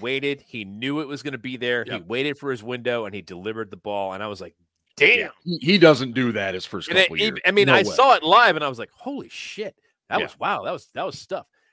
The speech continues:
Speaker 1: When I watched the replay on, on All twenty-two, I was like, "Oh my God."
Speaker 2: Yeah.
Speaker 1: That was way more impressive than I thought when I saw it.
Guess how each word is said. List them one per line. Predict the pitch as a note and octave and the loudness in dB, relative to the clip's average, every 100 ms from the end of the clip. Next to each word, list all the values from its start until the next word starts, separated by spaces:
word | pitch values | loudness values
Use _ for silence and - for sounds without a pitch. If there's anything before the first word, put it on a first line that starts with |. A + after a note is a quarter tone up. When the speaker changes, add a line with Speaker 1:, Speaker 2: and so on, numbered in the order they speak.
| _ | _
Speaker 1:
When | C#3+ E3 | -4 0
I | D#3+ | 0
watched | B2+ E3 G#3+ - | 2 2 2 -4
the | C#3 | -14
replay | G#2 G#2+ E3 - G3 F#3+ | -14 -12 -12 -6 -4 -4
on, | C#3 G#2+ _ _ | -6 -10 _ _
on | A2+ | -12
All | A2 B2 | -8 -8
twenty-two, | - C3 A2+ F3+ | -10 -16 -14 -10
I | D3+ | -10
was | G#2 | -10
like, | F#2 _ | -12 _
"Oh | A#3+ D#4 | 0 2
my | A#3 B2 F2+ - _ _ - | 2 -2 -2 -8 _ _ 2
God." | G3 D4 A#3 A#2 | 6 6 4 0
Speaker 2:
Yeah. | G#2 F2 _ _ _ _ _ _ - | -4 -8 _ _ _ _ _ _ -2
Speaker 1:
That | B3+ | 0
was | F3 | -2
way | B2 C3 B3+ E4+ | -8 0 4 6
more | C#4 F3+ D#3 | 6 4 2
impressive | D3 F3 E3 - D#3 | -2 -2 -2 -2 -8
than | D3+ | -4
I | C#3+ | -4
thought | E3 F#3 D#3 | 0 0 0
when | C3+ | -6
I | |
saw | A#2+ - G#3 C#4 | -6 0 2 2
it. | B2+ | 0